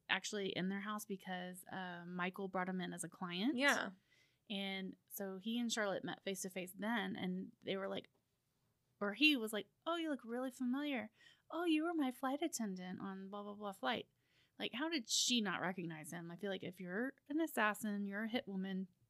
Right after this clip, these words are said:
Speaker 1: you're gonna know that you saw that face before.
Speaker 2: Well, he kept saying that she was a pretty bad <laughs> flight attendant.
Speaker 1: I know. I don't understand. And then, and then after the meeting at the house, he was on her plane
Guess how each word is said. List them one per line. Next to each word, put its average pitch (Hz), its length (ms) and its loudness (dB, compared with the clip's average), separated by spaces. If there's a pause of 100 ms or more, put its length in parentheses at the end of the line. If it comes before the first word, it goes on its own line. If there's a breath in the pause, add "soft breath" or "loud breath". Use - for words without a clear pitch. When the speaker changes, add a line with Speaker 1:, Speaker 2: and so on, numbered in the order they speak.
(460)
Speaker 1:
you're 233 200 -2
gonna 254 200 6
know 202 480 4
that - 120 -2
you 185 100 -4
saw 196 160 2
that - 180 -2
face 175 280 -2
before. 220 200 4
Speaker 2:
Well, 294 120 6
he - 0 -
kept 330 220 6
saying 339 300 10
that 233 160 8
she 320 120 4
was 269 120 4
a 196 120 0 (120)
pretty 349 220 2
bad 226 340 10
<laughs> - 80 -10
flight 233 180 6
attendant. 370 1040 8 (280)
Speaker 1:
I 294 180 6
know. 359 300 0
I 247 100 4
don't 330 240 6
understand. 220 640 2 (360 loud breath)
And 226 140 4
then, 262 380 4 (1120)
and 262 180 4
then 359 140 4 (100)
after 277 420 6
the 233 80 2
meeting 214 320 2
at 190 100 -2
the 196 60 -2
house, 220 600 2
he 233 120 2
was 220 200 2
on 233 200 2
her 254 140 4
plane 220 400 0